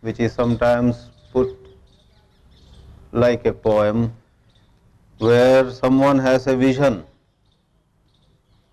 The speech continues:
His footsteps and God's footsteps are seen,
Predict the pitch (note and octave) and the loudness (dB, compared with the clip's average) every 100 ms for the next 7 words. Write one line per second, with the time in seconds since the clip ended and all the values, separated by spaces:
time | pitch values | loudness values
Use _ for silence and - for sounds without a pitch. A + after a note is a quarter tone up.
0 | _ _ _ _ _ _ _ _ _ _ | _ _ _ _ _ _ _ _ _ _
1 | - D#3 E3 - - _ _ - _ _ | -4 -2 -2 -6 -20 _ _ -20 _ _
2 | _ _ _ - D3 - - E3+ - - | _ _ _ -4 -4 -4 -2 -2 -4 -12
3 | - C3+ A#2+ G#2 A#2 A#2+ A#2+ - A#2 A2+ | -4 -2 0 2 2 2 -2 -6 -6 -6
4 | - A#2 B2 - A2 G2 - G2+ E2+ | -4 -6 -4 -4 -4 -4 -8 -10 -10